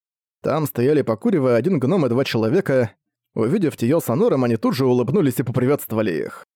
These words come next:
«Здравствуйте! Я так понимаю, вам уже вкратце о нас рассказали?» «Здравствуйте! Все верно, точка?» «Мы компания «Бегущие деньги», которая работает с кредитами. <laughs>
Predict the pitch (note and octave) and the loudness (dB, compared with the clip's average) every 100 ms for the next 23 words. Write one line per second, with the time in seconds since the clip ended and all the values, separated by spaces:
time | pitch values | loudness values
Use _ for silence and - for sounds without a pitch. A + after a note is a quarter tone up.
0 | _ _ _ _ _ - A2+ A2 B2+ E3 | _ _ _ _ _ -4 -2 -2 0 2
1 | A#3+ - B2+ A2+ A2+ F#2+ G2 _ _ _ | 2 0 -2 0 0 -2 -6 _ _ _
2 | - A2+ C3+ C#3 - C#3 C3+ C3 D3 C3+ | -6 0 2 0 0 -2 0 2 2 2
3 | C#3 C3 C#3 - C3+ - D3 C3+ D#3+ - | 0 0 -2 0 -2 0 0 0 -2 -2
4 | A#3 D4 B2+ D2+ - - _ _ _ _ | -2 0 -2 -2 -6 -10 _ _ _ _
5 | _ _ G3 D#3 G#3+ - B2 B2 A#2+ A#2 | _ _ -2 0 -2 -2 0 2 0 -2
6 | _ - D3 F#3 C#4 A#3+ E3 - B2+ D2 | _ -4 0 2 2 0 0 0 -2 -2
7 | - _ _ _ _ _ - A#2+ B2+ D3 | -10 _ _ _ _ _ -8 -2 -2 0
8 | F#3 D3 C#3+ E3 D3+ C3+ D#3 - E3+ G3+ | 0 0 0 2 2 2 0 2 0 2
9 | B3+ C#3 A#2 G2+ G#2+ _ E4+ C#4+ A#3+ G3 | 2 2 0 0 -4 _ -4 0 2 2
10 | F3+ - C#3+ - E3 C#3 C3+ A#2 G2+ F#2 | 0 0 -2 -2 -2 0 0 0 0 -4
11 | - - A3+ F3+ - D#3+ A2 | -8 -6 -2 -2 -2 -2 -2